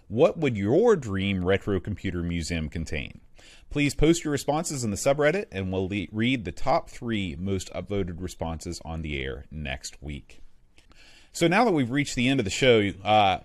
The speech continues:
I thought we'd take a moment to, uh, talk a little bit more about who you are, amigo Aaron. So,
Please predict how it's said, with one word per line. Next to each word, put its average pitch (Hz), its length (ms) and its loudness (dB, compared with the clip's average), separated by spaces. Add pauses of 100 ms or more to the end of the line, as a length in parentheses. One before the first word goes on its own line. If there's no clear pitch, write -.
(160)
I 113 100 -2
thought 120 320 0
we'd 101 240 -4
take - 240 6
a 110 80 0
moment 120 540 -2
to, 85 340 -2
uh, 82 220 2
talk 139 340 4
a 117 60 -2
little 156 260 2
bit 139 160 2
more 82 440 -6
about 92 480 2
who 123 460 2
you 123 320 4
are, 135 320 10
amigo 110 420 6
Aaron. 110 280 4
So, 135 240 6